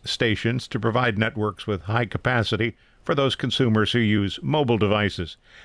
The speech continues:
However, the I D Tech X report says five G small cells will play an essential role in supporting uses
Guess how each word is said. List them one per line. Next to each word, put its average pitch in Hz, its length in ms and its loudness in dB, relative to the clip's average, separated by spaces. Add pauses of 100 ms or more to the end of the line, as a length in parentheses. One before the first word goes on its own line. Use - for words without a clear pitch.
(140)
However, 151 460 2
the 131 200 -2
I 165 140 0
D 151 140 0
Tech 135 300 0
X 135 240 0
report 123 400 0
says 120 340 2
five 156 400 0
G 127 320 0
small 175 480 0
cells 95 540 0 (240)
will 202 240 2
play 101 460 0
an 120 240 0
essential 135 580 0
role 95 360 2
in 131 120 0
supporting 147 580 -2
uses 135 560 0